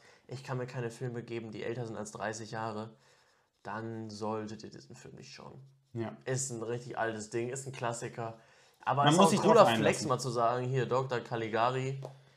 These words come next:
Speaker 2: Ja,
Speaker 1: Wie
Speaker 2: ich
Speaker 1: sieht's
Speaker 2: weiß
Speaker 1: aus,
Speaker 2: nicht,
Speaker 1: Digga?
Speaker 2: ich, ich weiß nicht, man muss das nicht als Flex haben, aber ich finde, ähm, es ist halt was, wo man sich drauf einlassen muss und dann kann das auch Spaß machen, finde ich.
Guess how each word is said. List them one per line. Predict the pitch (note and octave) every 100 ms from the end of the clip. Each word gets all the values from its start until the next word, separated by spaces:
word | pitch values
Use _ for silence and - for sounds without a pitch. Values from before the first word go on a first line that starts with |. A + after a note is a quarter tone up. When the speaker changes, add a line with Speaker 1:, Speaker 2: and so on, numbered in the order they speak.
| _
Speaker 2:
Ja, | A#2+ B2+ C#3+ D3 -
Speaker 1:
Wie | -
Speaker 2:
ich | A#2
Speaker 1:
sieht's | C3+
Speaker 2:
weiß | C#3+ F#3+
Speaker 1:
aus, |
Speaker 2:
nicht, | F#3+ D3
Speaker 1:
Digga? | G3+ G3+
Speaker 2:
ich, | F#3
ich | D#3+
weiß | E3
nicht, | E3
man | D3+
muss | D3+ D3+
das | D3+
nicht | D#3
als | C#3+
Flex | - C#3+ C#3
haben, | C#3+ C3
aber | C3 C3
ich | C3
finde, | - C3+ C#3 C#3 C3+
ähm, | B2+ B2 B2 A#2+ -
es | C3+ D3+
ist | C#3
halt | C#3
was, | C3+ B2
wo | C3
man | A#2+
sich | A2
drauf | - B2+
einlassen | C3 C#3 C#3 C3+ B2+ - - - - - - - _
muss | - C#3+ F#3 - - - _
und | B2+ A#2+
dann | B2+
kann | A2 A#2+
das | G#2+
auch |
Spaß | - - G#2+
machen, | A2 A2
finde | G#2+ A2+
ich. | A2